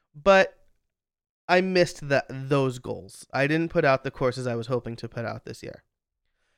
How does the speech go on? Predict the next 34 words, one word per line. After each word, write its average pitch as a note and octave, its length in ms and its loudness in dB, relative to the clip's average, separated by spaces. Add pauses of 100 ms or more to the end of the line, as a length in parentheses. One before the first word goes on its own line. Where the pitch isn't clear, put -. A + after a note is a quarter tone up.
(200)
I F#3 60 6
also C4 260 8
wanted A#3+ 220 4
to A3 60 -4
do F#3+ 180 -2
one F3 300 2
YouTube F#3 400 -4
video F3 340 0
per D#3 220 -6
week, C#3 400 -8
and C3 100 -4
I C3 80 0
missed D3 320 -4
that C#3+ 280 2
goal D3 200 0
too. C#3+ 400 -4 (520)
However, D3+ 580 4 (440)
I C#3+ 100 -2
did F3+ 200 0
blog F3 300 6
more, D#3 320 0 (260)
and D#3 220 4
I D3 80 4
put E3+ 400 0
a D#3 100 0
lot D#3+ 480 4
more, C3+ 400 0
I D3+ 120 0
posted F#3 460 -2
more D3 580 0 (320)
than C#3+ 160 -2
the C3+ 60 -2
previous C#3+ 680 -6
year A2+ 320 -12